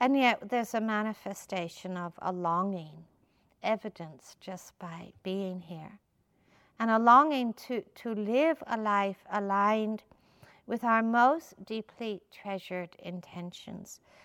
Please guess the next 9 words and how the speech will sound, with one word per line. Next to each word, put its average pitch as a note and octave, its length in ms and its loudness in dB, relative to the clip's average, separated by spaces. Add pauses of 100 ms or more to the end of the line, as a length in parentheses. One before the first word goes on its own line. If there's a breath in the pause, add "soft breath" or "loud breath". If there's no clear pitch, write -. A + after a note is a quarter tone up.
(160 soft breath)
Without C4+ 440 0
that G#3+ 220 -2
longing, G#3 460 -4
I G#3 120 -6
don't F#3+ 300 -12
think F3 280 -12
anybody F3 720 -12 (160)
could - 380 -16 (340)
withstand D#3+ 760 -12